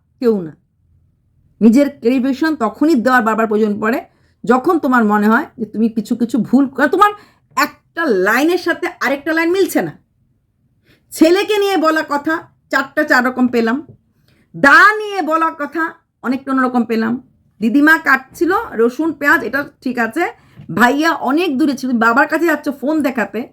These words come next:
হাতে দা নিয়ে, তাহলে সেফটি নিয়ে নিয়েছো। তাহলে ভাইয়া খুব দূরে থাকলে তোমার কাছে ভাইয়া কী করে আসতে পারলো? আর ভয়টা কোথায় পেয়েছো? ভাইয়া না পুলিশ স্টেশনে গিয়ে ভিডিওটা দিয়ে দেয়, তাই আগেই পুলিশ স্টেশনে গিয়ে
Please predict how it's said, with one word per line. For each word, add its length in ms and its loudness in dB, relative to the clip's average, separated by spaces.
হাতে 300 -2
দা 220 0
নিয়ে, 300 -6
তাহলে 160 -2
সেফটি 360 0
নিয়ে 180 4
নিয়েছো। 360 -4
তাহলে 160 0
ভাইয়া 380 2
খুব 180 -2
দূরে 240 -2
থাকলে 260 -4
তোমার 220 -2
কাছে 200 -2
ভাইয়া 260 0
কী 140 -8
করে 140 0
আসতে 240 -2
পারলো? 260 -4
আর 180 -6
ভয়টা 380 4
কোথায় 280 -2
পেয়েছো? 460 -6
ভাইয়া 320 2
না 120 0
পুলিশ 200 -4
স্টেশনে 220 -2
গিয়ে 120 2
ভিডিওটা 260 -2
দিয়ে 220 0
দেয়, 200 0
তাই 200 -6
আগেই 300 2
পুলিশ 200 -2
স্টেশনে 220 -2
গিয়ে 260 -4